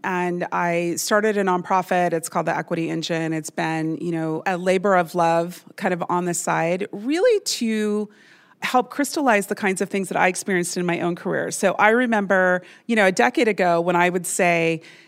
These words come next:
"Hey, you know that these technologies are really racist and discriminatory." No one wanted to listen, right? They told me black girls do more porn.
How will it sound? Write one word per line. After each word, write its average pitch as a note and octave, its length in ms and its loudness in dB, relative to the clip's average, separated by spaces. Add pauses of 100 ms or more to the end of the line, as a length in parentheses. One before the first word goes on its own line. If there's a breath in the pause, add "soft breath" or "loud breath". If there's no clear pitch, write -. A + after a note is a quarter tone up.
(120 loud breath)
"Hey, A#3+ 160 -2
you G#3+ 120 0
know G3+ 260 2
that F3+ 220 -2
these F#3 500 -2 (140)
technologies F3+ 600 -4
are E3 60 -4
really D#3+ 220 -2
racist D#3+ 420 -4
and D#3+ 80 -4
discriminatory." D#3 1040 -4
No F#3 220 0
one F3 180 0
wanted D#3+ 240 -4
to D#3+ 80 -6
listen, D3 320 -4
right? D#3 240 -4
They D#3+ 80 -6
told D#3+ 220 -6
me D3+ 300 -6
black D3+ 280 -6
girls D#3 220 -8
do - 100 -10
more C#3 160 -10
porn. - 260 -12